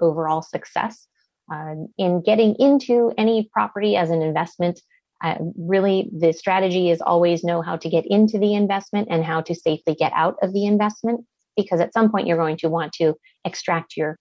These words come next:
your cash, your equity, and realize the gain there. And so really what happens in that situation and, and how do you benefit from that in the most tax advantage way for you?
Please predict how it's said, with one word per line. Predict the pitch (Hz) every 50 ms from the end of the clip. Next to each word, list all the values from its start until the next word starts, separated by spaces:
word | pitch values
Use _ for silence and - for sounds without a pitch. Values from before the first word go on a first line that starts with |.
| _ _ _
your | - 165 165
cash, | - - 185 185 196 202 - -
your | - 170 165 - -
equity, | 165 165 - - 185 175 196 226 240 247 - _ _ _ -
and | 180 180 175 170
realize | 180 185 185 175 170 165 165 165 160 170
the | 175
gain | 175 170 160 160 165 165 165 165
there. | 175 190 214 247 247 _ _ _ -
And | 185 170
so | 165 - 175 165 165 165 -
really | 185 170 180 180 180 175
what | 165 165 202 202 - -
happens | - - 220 214 214 202 170 160 151 160
in | 156 147
that | 151 151 - - -
situation | 165 160 - 165 156 151 147 - - 156
and, | 151 - -
and | - 160 160
how | - - 180 180
do | 175 175
you | 170 165 165 160 -
benefit | 165 165 185 185 180 - 170 - _ -
from | 165 160 156 156
that | 156 151 156 - 214 _ _ _ _ -
in | 202 196 185 180 180 -
the | - 180
most | 175 170 165 165 -
tax | - 165 160 _ -
advantage | 170 160 156 151 147 151 - - 175 170 175 - - -
way | - 180 175 170 170 202 233 254 254 -
for | 190 170 170
you? | 180 190 233 285 339